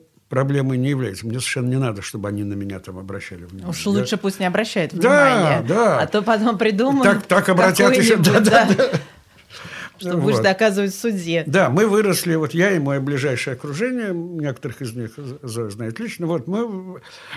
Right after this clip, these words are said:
Speaker 1: мы сформировались в том отношении, так сказать, к социуму и государству, что мы их не замечаем. Ну, в общем, они нас тоже.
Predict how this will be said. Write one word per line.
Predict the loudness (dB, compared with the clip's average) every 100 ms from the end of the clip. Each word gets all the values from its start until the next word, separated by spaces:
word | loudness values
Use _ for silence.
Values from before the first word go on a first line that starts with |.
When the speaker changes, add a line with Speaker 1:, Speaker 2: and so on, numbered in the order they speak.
| -10
Speaker 1:
мы | -6 -6
сформировались | -4 -6 -4 -2 -2 -2 -4 -6 -8
в | -10 -8
том | -4 -2
отношении, | -4 -6 -8 -6 -6 -8
так | -10 -14
сказать, | -12 -14
к | -8
социуму | -6 -6 -6 -8 -8
и |
государству, | -8 -10 -10 -8 -10 -14 -14
что | -6
мы | -4 -4
их | -6
не | -8
замечаем. | -6 -8 -6 -4 -4 -6 -14 _ _
Ну, | -6
в | -4
общем, | -4 -2
они | -2 0
нас | -2 -4
тоже. | -4 -4 -4 -10